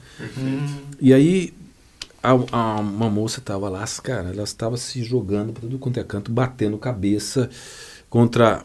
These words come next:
Speaker 3: contra a mesa, contra a parede. E era um lugar que a gente tinha pequenos boxes de, de, de atendimento.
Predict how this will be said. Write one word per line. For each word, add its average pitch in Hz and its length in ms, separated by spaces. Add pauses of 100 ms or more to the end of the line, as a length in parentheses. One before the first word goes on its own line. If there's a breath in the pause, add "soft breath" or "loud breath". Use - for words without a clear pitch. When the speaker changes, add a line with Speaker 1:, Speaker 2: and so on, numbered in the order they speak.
Speaker 3:
contra 110 500
a - 20
mesa, 107 800
contra 113 240
a - 20
parede. 110 520 (600 loud breath)
E 113 280
era 143 180
um 165 300
lugar 135 500
que - 80
a 110 40
gente 127 260
tinha 120 260
pequenos 131 540
boxes 147 680
de, 113 240 (1200)
de, 95 440
de 92 280
atendimento. 98 760